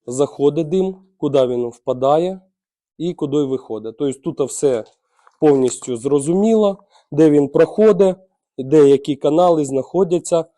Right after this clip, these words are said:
Ну, тобто мені кажеться, що це дуже добре для клієнта, коли знаєте, де як обслужити свою піч.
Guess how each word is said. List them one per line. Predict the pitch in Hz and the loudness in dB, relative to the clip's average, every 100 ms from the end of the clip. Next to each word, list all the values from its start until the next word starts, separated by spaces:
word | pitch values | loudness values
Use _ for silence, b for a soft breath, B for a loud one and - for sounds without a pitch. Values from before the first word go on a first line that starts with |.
| _ _ - | _ _ -4
Ну, | 175 | -2
тобто | 170 156 156 | 0 -2 0
мені | 165 170 | 2 0
кажеться, | 160 165 143 135 147 | 2 2 2 -2 -2
що | - 147 139 135 131 | -2 0 0 0 -2
це | 147 | -4
дуже | 135 139 127 127 113 _ _ _ _ - | -2 -4 -2 -2 -2 _ _ _ _ -4
добре | 135 139 127 | 0 2 0
для | 120 120 | -6 -8
клієнта, | - 123 127 127 120 107 _ _ _ _ _ _ _ _ _ _ _ _ _ _ _ _ | -8 -8 -4 -6 -6 -14 _ _ _ _ _ _ _ _ _ _ _ _ _ _ _ _
коли | 131 135 135 117 117 | -6 -2 -2 -4 -8
знаєте, | 127 139 131 117 117 113 | -6 -4 -4 -4 -8 -8
де | 123 139 143 | -6 0 2
як | 127 127 - - | 0 -4 -6 -14
обслужити | 120 - 127 131 127 | -14 -10 -8 -8 -12
свою | 120 123 123 | -8 -8 -8
піч. | 101 98 _ | -16 -20 _